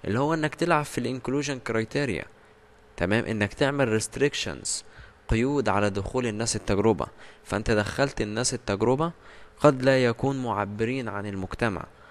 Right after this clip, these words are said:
فانت كده ضربت التعميم وال external validity. فال restriction ممكن يقلل ال external validity بتاعة ال study، والإجابة الصحيحة رقم سي.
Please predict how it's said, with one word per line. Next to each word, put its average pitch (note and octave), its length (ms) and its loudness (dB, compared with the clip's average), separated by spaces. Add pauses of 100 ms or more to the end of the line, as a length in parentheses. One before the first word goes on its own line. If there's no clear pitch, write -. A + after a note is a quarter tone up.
(160)
فانت F#2 320 -2
كده A2 280 0
ضربت G2+ 600 -2
التعميم G2 640 0
وال F2 180 -4
external F#2 540 -4
validity. D#2 440 -2 (380)
فال E2 320 0
restriction A2+ 540 2 (500)
ممكن G2 460 -2 (140)
يقلل F#2 480 0
ال D2+ 100 -4
external F#2 560 -2
validity F2 400 0
بتاعة E2+ 580 2
ال E2+ 60 -4
study، F#2 420 2
والإجابة F2 460 2
الصحيحة E2 680 0
رقم E2+ 360 -4
سي. D#2+ 360 -6